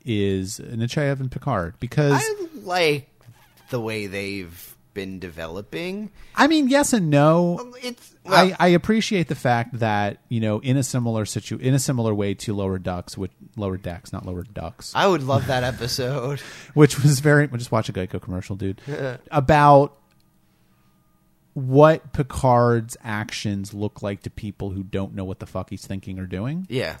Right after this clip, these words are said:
Speaker 1: Or what orders he's getting or who's telling him what to do. Uh, that's kind of how Picard is viewing Nechayev.
Speaker 2: Yeah.
Speaker 1: And so in this episode, it's kind of seen that Nechayev is kind of taking the mask off a little bit and kind of telling Picard that she actually agrees with him more than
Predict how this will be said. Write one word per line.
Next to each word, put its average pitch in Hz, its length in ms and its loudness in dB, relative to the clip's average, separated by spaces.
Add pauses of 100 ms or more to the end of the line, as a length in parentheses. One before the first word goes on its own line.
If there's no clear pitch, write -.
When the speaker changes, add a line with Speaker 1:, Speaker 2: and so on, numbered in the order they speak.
Speaker 1:
Or 113 100 0
what 104 180 -2
orders 110 340 -4
he's 139 140 -6
getting 160 420 -4
or 95 120 -4
who's 104 180 -2
telling 101 320 -8
him 101 80 -4
what 101 160 -6
to - 80 -14
do. 107 360 -4 (560)
Uh, 110 320 0 (180)
that's 120 340 0
kind 117 300 -2
of 107 120 -8
how 104 180 -4
Picard 104 360 -4
is 101 120 -8
viewing 104 260 -4
Nechayev. 117 520 -6 (140)
Speaker 2:
Yeah. 196 360 -4
Speaker 1:
And 123 180 2
so 123 300 4
in 120 140 -4
this 131 180 0
episode, 123 420 -2
it's 107 120 -6
kind 107 240 -4
of 104 80 -10
seen 110 260 -4
that - 120 -8
Nechayev 104 460 -4
is 104 80 -10
kind 101 240 -6
of 98 80 -12
taking 107 300 -6
the 95 40 -4
mask 95 320 -6
off 143 180 -2
a 160 40 -4
little 160 180 -2
bit 170 200 -2
and 131 80 -8
kind 110 140 -4
of 101 60 -8
telling 104 240 -6
Picard 101 540 -6 (240)
that 104 140 -4
she 123 220 -2
actually 110 420 -4
agrees 107 320 -6
with 127 100 -8
him 127 140 -2
more 113 120 -2
than 220 80 -2